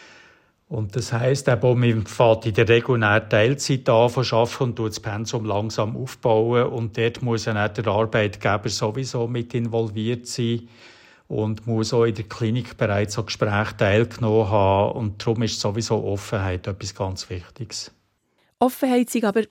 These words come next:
Speaker 2: nicht immer die richtige Lösung im Arbeitsumfeld, sagt der Thomas Seide.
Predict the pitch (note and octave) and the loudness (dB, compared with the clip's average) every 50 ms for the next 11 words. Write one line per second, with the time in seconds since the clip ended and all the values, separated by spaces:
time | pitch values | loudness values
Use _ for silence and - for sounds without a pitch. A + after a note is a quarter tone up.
0 | _ _ _ - A3 A3 A#3 A#3+ B3 C4 C4 B3+ A#3+ A#3+ A3+ - - A#3+ A3+ A#3+ | _ _ _ 0 2 4 6 6 6 6 6 4 2 2 0 -2 -6 -4 -2 -2
1 | G#3 F#3 G#3+ F#3 - - - G3 F#3+ F#3+ F#3 F#3+ - G3 G3 - - G3 F#3 F3+ | 0 0 -2 -4 -6 -6 -4 -2 0 0 0 -2 -2 -2 -4 -4 -4 -4 -4 -4
2 | - E3+ E3+ E3 - - F3+ F3 - - - - F3+ F3+ F3+ F3+ - - D3+ C#3+ | -4 -4 -6 -6 -4 -4 -4 -4 -4 -6 -4 -2 -2 0 -2 -2 -4 -8 -10 -6
3 | - D3+ - E3+ | -4 -4 -4 -4